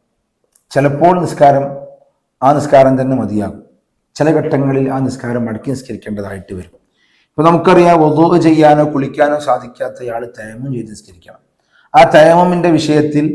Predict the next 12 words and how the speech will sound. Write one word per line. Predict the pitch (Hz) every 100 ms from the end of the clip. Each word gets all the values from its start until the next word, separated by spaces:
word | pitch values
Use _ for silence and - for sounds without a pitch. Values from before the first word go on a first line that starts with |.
| - _ _ 131
മടക്കി | 139 143 151
നിസ്കരിക്കേണ്ട | - 143 135 151 139 135
രൂപവും | 131 139 131
അല്ലാത്തതൊക്കെ | 120 127 123 123 120 120
നമ്മൾ | 117 113
അവിടെ | 110 123
പറഞ്ഞിട്ടുണ്ട്. | 120 131 139 107 - _ _ _ _ _ -
ഇനി | 196 202
നജസിൽ | 190 202 202 233 214
നിന്ന് | 185 175
ശുദ്ധിയാവേണ്ടിടത്ത് | 143 139 156 131 131 131 127 113 104 - 107 104 - _ _ _ _ _ -
അഫുവില്ലാത്ത | 123 139 170 190 202 170 165 165 165